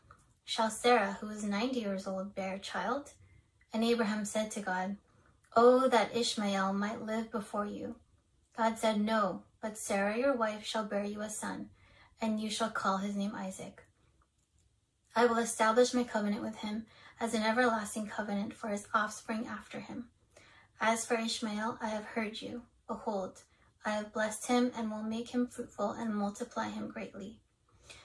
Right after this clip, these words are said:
He shall father twelve princes, and I will make him into a great nation. But I will establish my covenant with Isaac, whom Sarah shall bear to you at this time next year."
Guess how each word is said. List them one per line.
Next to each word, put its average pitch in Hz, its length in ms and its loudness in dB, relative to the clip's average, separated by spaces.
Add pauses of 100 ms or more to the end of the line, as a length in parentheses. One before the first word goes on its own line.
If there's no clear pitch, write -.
He 240 160 2
shall 247 200 4
father 214 360 2
twelve 226 360 0
princes, 208 580 -6 (120)
and 220 120 -2
I 214 100 -4
will 208 140 -2
make 214 240 -4
him 226 160 -2
into 202 260 -4
a 202 60 -2
great 202 260 -6
nation. - 520 -10 (500)
But 226 140 2
I 208 120 4
will 202 120 -2
establish 208 600 -4
my 247 120 0
covenant 214 680 -2
with 214 200 -8
Isaac, 202 500 -8 (380)
whom 226 240 0
Sarah 214 440 0
shall 240 220 0
bear 208 240 -2
to 208 200 -8
you 208 180 -4
at 208 200 -8
this 208 200 -6
time 202 320 -4
next 202 280 -8
year." 180 280 -16